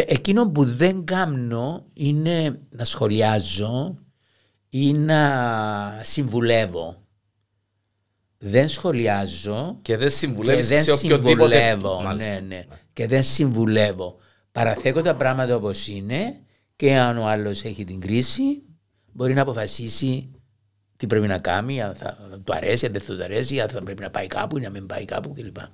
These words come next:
Speaker 2: Αλλά μέχρι
Speaker 1: Και,
Speaker 2: εκεί.
Speaker 1: ε, ναι,
Speaker 2: Κανέναν.
Speaker 1: και δεν, δεν ανακατώνομαι, δεν θέλω να ανακατώνομαι σε συζητήσεις.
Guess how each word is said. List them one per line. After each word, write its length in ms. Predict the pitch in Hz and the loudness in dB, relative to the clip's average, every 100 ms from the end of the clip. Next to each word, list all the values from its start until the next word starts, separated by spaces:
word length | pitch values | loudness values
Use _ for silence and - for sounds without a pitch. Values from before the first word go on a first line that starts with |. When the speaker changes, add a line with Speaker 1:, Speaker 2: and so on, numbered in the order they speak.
| - - _ _ _ | -20 -20 _ _ _
Speaker 2:
Αλλά 200 | 110 120 | 0 2
μέχρι 200 | 143 147 | 4 6
Speaker 1:
Και, 40 | 180 | 6
Speaker 2:
εκεί. 300 | 175 117 147 | 6 2 0
Speaker 1:
ε, 80 | - 139 127 | -4 -8 -6
ναι, 200 | 139 139 | -2 0
Speaker 2:
Κανέναν. 420 | 117 110 101 139 | 0 0 -4 -4
Speaker 1:
και 220 | 143 143 139 | 2 2 2
δεν, 400 | 127 165 185 220 226 - - - - _ - | 0 2 2 0 -4 -14 -20 -20 -20 _ -14
δεν 640 | 110 110 143 165 190 190 | -6 6 6 6 0 -4
ανακατώνομαι, 920 | 131 123 117 107 107 120 123 135 160 147 | -4 -2 -2 -4 0 0 2 0 0 0
δεν 120 | 143 | -2
θέλω 260 | 143 143 | -4 -4
να 120 | 131 120 | -2 -4
ανακατώνομαι 760 | 113 113 101 120 135 165 175 | -4 -6 -4 -4 -4 -6 -8
σε 120 | 156 | -4
συζητήσεις. 1040 | 135 127 113 107 104 95 - 101 - - | -2 -2 -2 -4 -4 -2 -2 -2 -6 -6